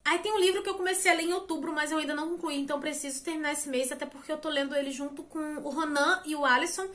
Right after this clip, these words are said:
que é Canto Negro, né? E, e assim, gente, esse livro não, não tá caminhando muito bem o negócio. E aqui a gente vai ter a história de um padre que ele foi afastado da igreja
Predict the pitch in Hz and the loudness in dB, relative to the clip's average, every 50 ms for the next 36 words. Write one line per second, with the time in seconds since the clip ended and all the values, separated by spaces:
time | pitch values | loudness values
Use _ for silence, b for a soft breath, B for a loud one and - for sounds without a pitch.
0 | B B B B B B B B B - - - - 415 440 440 - - - 349 | B B B B B B B B B -12 -6 0 2 2 2 2 0 -2 2 4
1 | 359 359 381 403 - - 370 349 359 359 440 427 311 220 185 202 214 214 214 226 | 6 8 6 6 4 2 0 2 2 0 0 0 0 -2 -2 -2 -2 0 2 2
2 | 247 277 285 - - 302 320 302 277 302 311 330 392 427 - 349 294 254 214 185 | 2 0 -2 -4 -4 -4 -4 -4 -4 -4 -2 0 2 2 2 0 0 -2 -2 -4
3 | 240 226 311 302 262 233 226 - - - 285 311 - - 311 320 320 330 339 330 | -2 0 2 2 2 2 0 -4 -4 -2 -2 0 0 0 0 -2 -2 -4 -4 -6
4 | - 311 320 330 320 302 311 320 311 415 427 427 392 370 349 320 302 302 - - | -6 -4 -4 -4 -4 -4 -4 -2 0 -2 -2 0 0 0 0 0 0 -2 -4 0
5 | 233 240 254 247 240 226 214 208 214 214 - - - - 277 320 339 330 339 381 | 2 2 2 2 2 0 -2 -2 -2 -2 -4 -6 -6 0 2 2 2 4 4 4
6 | 381 381 403 392 392 381 370 370 370 381 - 339 311 311 311 311 339 339 339 - | 4 4 4 2 2 4 4 4 4 4 2 2 4 4 4 4 2 2 2 2
7 | - 320 294 311 302 302 359 381 - 311 262 269 269 285 311 320 - - 302 277 | 2 4 4 4 4 2 0 4 8 10 10 10 10 6 2 -2 0 0 0 0
8 | 311 - - - 277 269 277 302 294 - - - 285 277 - 359 349 - - 311 | 0 -2 2 6 8 8 8 6 4 0 -2 -2 0 2 2 2 2 6 8 10
9 | 254 262 262 254 285 254 269 277 285 277 262 226 220 226 220 254 262 254 - | 10 10 8 4 2 2 4 4 4 4 4 4 4 4 4 4 2 2 2